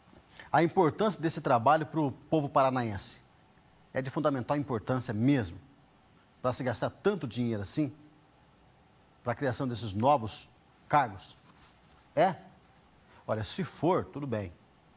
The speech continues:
Se for, a gente vai sentar, analisar e ver realmente se, se é necessário. E é claro que quem tem que fazer isso é o governador do estado, não sou eu. Entendeu? Mas eu, na minha humilde opinião, mas humilde opinião mesmo,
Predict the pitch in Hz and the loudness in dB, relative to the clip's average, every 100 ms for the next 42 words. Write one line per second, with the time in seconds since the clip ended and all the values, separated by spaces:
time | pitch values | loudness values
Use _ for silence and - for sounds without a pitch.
0 | _ - - 104 - 127 151 - 123 135 | _ -16 -12 -10 -4 -4 -4 -2 2 2
1 | 127 - - - - 131 104 - 151 147 | 0 -10 -20 -18 -6 -4 -2 0 0 0
2 | 117 101 113 127 147 151 147 117 95 147 | -4 -4 -2 -2 -2 -4 -4 -2 2 2
3 | 170 - - - 135 127 123 143 131 - | 2 -4 -10 -4 -2 -2 -4 -8 -10 -6
4 | 131 120 143 - 90 90 - - 135 135 | -4 -4 -8 -6 -6 -8 -18 -10 -8 0
5 | 131 139 131 135 131 117 123 110 120 120 | 0 0 -2 -6 -4 -2 -2 -2 -2 -2
6 | 139 143 131 113 110 - 113 117 110 156 | -2 -2 -4 -4 -6 -2 -2 -2 -4 -4
7 | 110 87 - _ _ _ _ _ 95 92 | -4 -6 -16 _ _ _ _ _ -12 -12
8 | - - - 87 117 151 151 123 - - | -16 -20 -20 -4 2 4 4 -2 -8 -14
9 | - _ _ _ - 165 208 254 240 - | -20 _ _ _ 2 4 6 4 -4 -18
10 | - _ _ _ - 120 127 131 113 120 | -20 _ _ _ -8 -2 0 2 2 2
11 | 175 226 143 - 127 147 131 139 117 127 | 4 4 0 -2 -2 -2 -2 -2 -2 0
12 | 117 151 240 170 135 117 107 98 120 120 | 0 0 0 -2 -4 -6 -4 -4 -4 -8